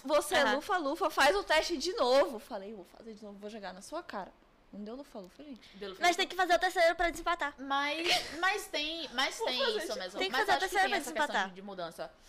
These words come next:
Speaker 3: É, quando eu comecei, é porque eu sempre fui fã de, de Harry Potter, dando grande pela influência de minha mãe. Minha mãe é extremamente fã de Harry Potter.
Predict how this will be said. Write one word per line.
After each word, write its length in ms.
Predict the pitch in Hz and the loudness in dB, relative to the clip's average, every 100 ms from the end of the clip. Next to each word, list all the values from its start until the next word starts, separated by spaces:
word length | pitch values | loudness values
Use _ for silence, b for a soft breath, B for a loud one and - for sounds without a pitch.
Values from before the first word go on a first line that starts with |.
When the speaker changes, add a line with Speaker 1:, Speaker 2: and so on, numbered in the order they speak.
| B B B - | B B B -4
Speaker 3:
É, 800 | 202 208 202 202 196 196 190 185 - - | 0 2 2 0 -2 0 0 -2 -8 -8
quando 200 | 247 277 | -4 -2
eu 60 | 285 | -4
comecei, 600 | 277 302 - 214 - - - | -6 -8 -6 -8 -8 -12 -8
é 80 | 254 | -8
porque 140 | - | -6
eu 20 | 359 | -8
sempre 240 | 370 359 | -6 -8
fui 100 | 349 | -8
fã 140 | 311 | -8
de, 80 | 277 311 240 | -8 -6 -8
de 60 | 226 | -6
Harry 160 | 254 254 | -4 -4
Potter, 340 | - 165 139 165 170 | -6 -8 -12 -18 -18
dando 180 | 202 220 | -16 -14
grande 200 | 220 240 | -12 -12
pela 120 | 262 | -10
influência 260 | 254 247 247 | -10 -10 -12
de 60 | |
minha 140 | 240 262 | -12 -12
mãe. 200 | 214 185 | -12 -14
Minha 140 | 185 | -14
mãe 220 | 202 190 | -16 -16
é 20 | 190 | -18
extremamente 480 | - 208 220 - | -18 -16 -16 -16
fã 100 | - | -18
de 80 | 196 | -18
Harry 160 | 196 190 | -16 -16
Potter. 260 | 160 156 | -16 -18